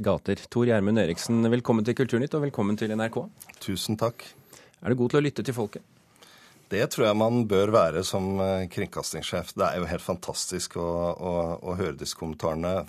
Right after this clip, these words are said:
Speaker 2: fordi det sier at alle har en mening om N R K, og alle føler seg berettiget til å ha en mening om N R K, og det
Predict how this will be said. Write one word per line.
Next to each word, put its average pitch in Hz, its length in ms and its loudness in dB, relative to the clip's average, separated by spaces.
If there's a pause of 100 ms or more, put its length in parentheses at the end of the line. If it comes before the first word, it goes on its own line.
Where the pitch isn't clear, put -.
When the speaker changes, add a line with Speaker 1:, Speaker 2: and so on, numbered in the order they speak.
(100)
Speaker 2:
fordi 82 540 -8 (160)
det 87 640 -6 (160)
sier 85 560 -4 (240)
at - 340 -10 (120)
alle 80 260 -2
har 78 240 -2
en 98 160 0
mening 90 400 -2 (480)
om 90 160 -2
N 90 160 0
R 95 80 -2
K, 131 160 -2 (640)
og - 180 0
alle 90 240 2
føler 90 240 0
seg 85 160 0
berettiget 120 560 -2
til 117 160 2
å 104 80 2
ha 104 80 4
en 104 100 0
mening 107 300 0
om 104 160 0
N 104 160 0
R - 0 -
K, - 160 -4 (140)
og 104 100 -4
det 135 160 0